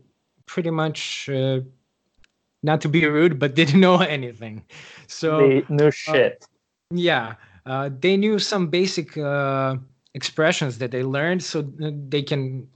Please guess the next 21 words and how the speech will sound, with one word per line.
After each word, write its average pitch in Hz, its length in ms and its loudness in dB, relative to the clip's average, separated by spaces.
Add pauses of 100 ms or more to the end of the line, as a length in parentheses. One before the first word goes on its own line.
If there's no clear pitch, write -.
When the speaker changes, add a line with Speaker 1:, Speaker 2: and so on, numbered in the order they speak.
(260)
Speaker 1:
pretty 147 180 -2
much 135 500 -4 (180)
go 151 160 4
through 147 200 2
the 147 100 4
passport 139 560 -2
control 131 480 -4
and 127 160 -6
go, 131 260 -2 (440)
go 135 160 0
do 143 160 0
some 143 180 -4
stuff 135 280 -6
like 123 180 -4
that. 147 180 0
But 147 120 0
I 170 120 6
would 185 160 8
not 180 240 6
recommend 143 480 -2
that. 110 280 -8